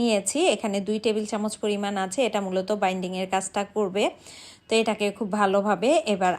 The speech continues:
আবারও মেখে নিতে হবে, যতক্ষণ না পর্যন্ত এই মিশ্রণের সাথে ভালোভাবে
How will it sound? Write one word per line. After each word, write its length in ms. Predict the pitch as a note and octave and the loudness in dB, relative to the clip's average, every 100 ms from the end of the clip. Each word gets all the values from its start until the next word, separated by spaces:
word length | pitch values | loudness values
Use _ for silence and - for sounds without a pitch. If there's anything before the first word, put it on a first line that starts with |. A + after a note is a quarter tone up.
| - | 2
আবারও 300 | G#3+ G#3 F#3+ C4 C4 | 4 4 4 2 2
মেখে 240 | F#3+ G#3 G3+ | 0 0 -2
নিতে 160 | G3 G#3+ | 0 0
হবে, 160 | G3+ B3 A3+ | 0 2 2
যতক্ষণ 360 | F3+ G3+ G3 F#3 | 0 -2 -4 -4
না 60 | F#3 | -4
পর্যন্ত 360 | F#3+ F3+ G3 F#3+ D#4+ E4+ G#3 | -4 -4 -4 2 4 4 2
এই 80 | F#3+ F#3 | 0 0
মিশ্রণের 440 | F#3 G3 F#3 F#3 F#3 | -4 -4 -4 -4 -4
সাথে 180 | F#3+ A#3+ A3+ | -4 -4 -2
ভালোভাবে 380 | F3+ F3+ F3+ | -2 -2 -2